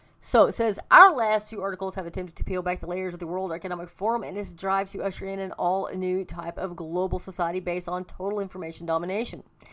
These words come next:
If they are successful, everything you do in life will be reduced to digital bits of storable data.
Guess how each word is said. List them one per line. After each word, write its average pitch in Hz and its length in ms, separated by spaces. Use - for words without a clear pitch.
If 403 320
they 359 140
are 339 180
successful, 302 720
everything 311 600
you 294 120
do 277 180
in 269 100
life 240 280
will 240 100
be 233 120
reduced 220 380
to 240 100
digital 208 500
bits 185 320
of 185 140
storable 170 440
data. 190 340